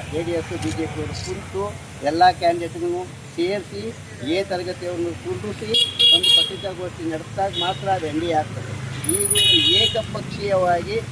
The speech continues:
ಎನ್ ಡಿ ಎ ಅಂತ ತೀರ್ಮಾನ ಮಾಡ್ಕೊಂಡು ಅವ್ರ ಇಚ್ಛೆ ಬಂದಂಗೆ ಹೋಗ್ತಾ ಇದ್ದಾರೆ. ಅದಕ್ಕೆ ಜೆ ಡಿ ಎಸ್ ಮತ ಬಾಂಧವರಿಗೆ ನಾನು ಹೇಳೋದು ಏನು ಅಂದ್ರೆ,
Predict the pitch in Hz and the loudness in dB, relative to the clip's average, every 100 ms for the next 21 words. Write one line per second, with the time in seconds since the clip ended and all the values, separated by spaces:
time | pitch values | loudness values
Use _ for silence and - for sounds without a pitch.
0 | - - 151 175 202 202 196 185 - - | -8 -4 -2 0 0 0 0 -2 2 2
1 | 190 190 185 170 165 165 165 185 214 - | 2 -2 -2 -4 -2 -2 -4 -4 -8 -10
2 | - 143 151 185 196 - 233 220 208 196 | -8 0 0 0 -6 -2 0 0 -2 -4
3 | 202 165 170 - 156 143 127 - - - | -2 0 0 0 -2 -2 -8 -8 -12 -10
4 | 123 160 190 202 170 156 190 208 196 - | -4 -4 -4 -6 -4 -4 -2 -4 -6 -6
5 | 139 - 196 190 190 190 180 170 160 160 | -6 -2 0 2 4 4 2 0 0 0
6 | 170 165 151 147 135 | 0 0 -2 -4 -6